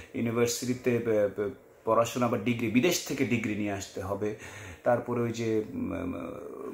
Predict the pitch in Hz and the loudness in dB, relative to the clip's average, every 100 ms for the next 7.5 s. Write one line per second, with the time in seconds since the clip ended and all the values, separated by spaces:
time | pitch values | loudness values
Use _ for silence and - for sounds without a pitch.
0 | 90 107 107 113 151 147 151 147 151 143 | -6 -6 -4 0 2 4 8 10 10 8
1 | 135 131 131 165 156 113 101 165 202 208 | 4 4 2 0 -4 -2 -2 2 4 6
2 | 117 110 135 143 139 160 127 113 165 208 | 4 2 -2 0 0 0 0 0 0 -2
3 | - 202 185 - 143 120 107 107 - - | -8 -6 -6 -6 -4 -2 -2 -4 -4 -18
4 | - - 80 76 - - - 180 185 208 | -20 -20 -18 -18 -20 -18 -8 -6 -4 -4
5 | - 165 135 117 120 110 - 98 131 117 | -2 2 4 6 4 0 0 0 4 4
6 | 147 - 123 117 107 98 104 107 - 127 | 4 2 2 4 2 0 -2 -4 -4 -6
7 | - 98 - 69 | -2 -4 -4 -10